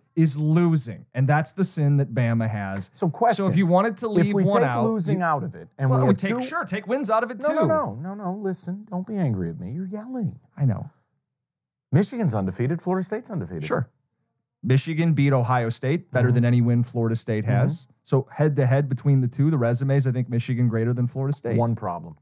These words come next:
Speaker 1: What?
Speaker 2: Florida State was kept out 'cause their quarterback's hurt.
Speaker 1: Sure.
Speaker 2: You're saying a quarterback getting hurt
Speaker 1: I'm not.
Speaker 2: is a l-, smaller sin than one of the great cheating scandals we've
Speaker 1: Okay.
Speaker 2: ever seen. No, no, see, if you
Speaker 1: So
Speaker 2: wanna,
Speaker 1: you, you would
Speaker 2: Jim
Speaker 1: leave Michigan out?
Speaker 2: No, no, no, no, no. This is about you.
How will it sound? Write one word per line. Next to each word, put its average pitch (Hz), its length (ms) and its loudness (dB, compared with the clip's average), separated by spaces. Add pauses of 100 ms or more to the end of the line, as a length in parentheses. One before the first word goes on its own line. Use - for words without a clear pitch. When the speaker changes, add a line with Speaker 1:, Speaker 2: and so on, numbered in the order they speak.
(460)
Speaker 1:
What? 139 240 -4
Speaker 2:
Florida 156 320 2
State 156 240 -4
was 139 120 -6
kept 113 240 -4
out 104 160 -2
'cause 101 100 -10
their 92 100 -8
quarterback's - 540 -6
hurt. - 160 -18 (180)
Speaker 1:
Sure. - 360 -6
Speaker 2:
You're 156 160 2
saying 185 220 -4
a 123 80 0
quarterback 185 640 -2 (100)
getting 143 240 0
hurt 117 400 -6 (240)
Speaker 1:
I'm 131 180 0
not. 80 300 -4 (120)
Speaker 2:
is 139 220 2
a 117 160 0
l-, 98 260 -4
smaller 165 640 0
sin 120 460 -6
than 107 160 -6
one 107 140 -4
of 95 80 -6
the 101 80 -6
great 143 400 -2
cheating 143 360 -2
scandals 110 480 -10
we've 117 120 -2
Speaker 1:
Okay. 110 100 -4
Speaker 2:
ever 117 160 -6
seen. 139 320 -10 (640)
No, 254 120 0
no, 240 100 0
see, 233 160 -4
if 165 120 0
you 220 100 0
Speaker 1:
So 302 120 0
Speaker 2:
wanna, 151 160 4
Speaker 1:
you, 208 180 2
you 156 240 4
would 135 100 2
Speaker 2:
Jim 147 60 2
Speaker 1:
leave 139 200 0
Michigan 123 440 0
out? 82 220 -20
Speaker 2:
No, 202 80 -8
no, 202 140 0
no, 202 100 0
no, 180 160 0
no. 95 120 -6
This 120 120 -10
is - 60 -14
about 143 200 -6
you. 90 380 -12